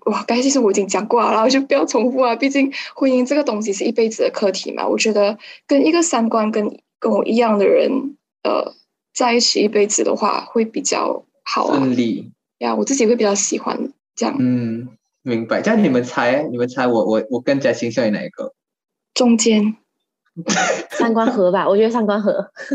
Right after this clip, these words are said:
Speaker 2: <laughs> 呃，啊，我是中间呢。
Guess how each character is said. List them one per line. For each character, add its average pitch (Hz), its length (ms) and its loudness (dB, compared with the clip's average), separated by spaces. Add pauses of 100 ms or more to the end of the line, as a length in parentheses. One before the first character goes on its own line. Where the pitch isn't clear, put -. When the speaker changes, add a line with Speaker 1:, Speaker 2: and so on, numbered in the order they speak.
(720)
Speaker 2:
<laughs> - 920 -2
呃， 175 600 4 (280)
啊， 208 180 2
我 175 80 4
是 254 80 4
中 156 240 0
间 131 180 0
呢。 117 80 -2